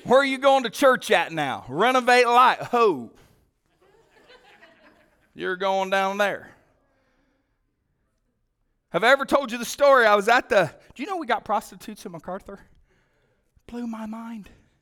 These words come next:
I sat down next to this lady. She's just talking, talking, talking.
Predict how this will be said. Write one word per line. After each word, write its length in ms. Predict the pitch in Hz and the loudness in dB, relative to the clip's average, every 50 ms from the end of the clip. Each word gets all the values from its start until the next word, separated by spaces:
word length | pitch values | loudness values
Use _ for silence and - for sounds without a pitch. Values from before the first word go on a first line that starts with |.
| _ _ _ _ _ _ _ _ _ _ _ _ _ _ _ _ _ _ _ _ _ _ _ _ _ _ _ _ _ _ - | _ _ _ _ _ _ _ _ _ _ _ _ _ _ _ _ _ _ _ _ _ _ _ _ _ _ _ _ _ _ -8
I 40 | 214 | -8
sat 240 | 208 - - 240 214 | -4 -2 -4 -2 0
down 180 | 247 240 247 | 0 -2 0
next 240 | 311 302 - - - | -2 -4 -8 -10 -12
to 100 | - 240 | -12 -10
this 200 | 233 247 - - | -10 -10 -8 -8
lady. 240 | 240 247 254 240 214 | -6 -6 -6 -6 -8
She's 200 | - - 233 226 | -12 -14 -14 -14
just 200 | 220 254 226 - | -14 -14 -14 -10
talking, 360 | - 214 233 262 - - 226 | -6 -6 -6 -6 -6 -12 -14
talking, 360 | - - 269 240 - - 226 | -10 -10 -10 -10 -10 -12 -12
talking. 400 | 208 - - - 254 - 294 269 | -8 -8 -8 -8 -8 -12 -16 -20